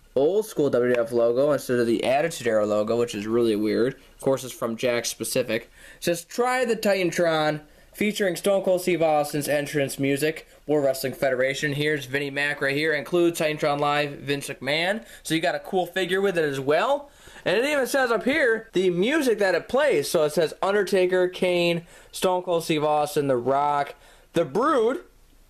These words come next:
Mankind, Monday Night Raw, No Chance, D-Generation X, New Age Outlaws theme.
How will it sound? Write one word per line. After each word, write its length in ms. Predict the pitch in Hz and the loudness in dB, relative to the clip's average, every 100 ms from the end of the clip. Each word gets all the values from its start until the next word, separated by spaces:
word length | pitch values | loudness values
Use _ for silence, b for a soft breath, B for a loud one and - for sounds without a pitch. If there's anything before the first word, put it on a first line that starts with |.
| _ _ _ | _ _ _
Mankind, 680 | 156 208 240 - 190 175 175 | -2 0 -2 -4 -2 -2 -2
Monday 240 | 170 190 185 | -2 0 2
Night 200 | 175 151 | 2 2
Raw, 400 | 139 143 139 135 | 2 2 2 0
No 260 | 143 165 | 0 2
Chance, 480 | 180 - 165 143 135 | 2 0 0 0 -2
D-Generation 680 | - 160 165 156 147 143 120 | -2 0 2 2 0 0 0
X, 320 | 127 127 - | 0 0 -2
New 220 | 131 135 | 0 2
Age 220 | 135 127 131 | 2 2 0
Outlaws 500 | 135 131 127 120 - | 2 2 2 0 -2
theme. 260 | 123 113 | -2 -2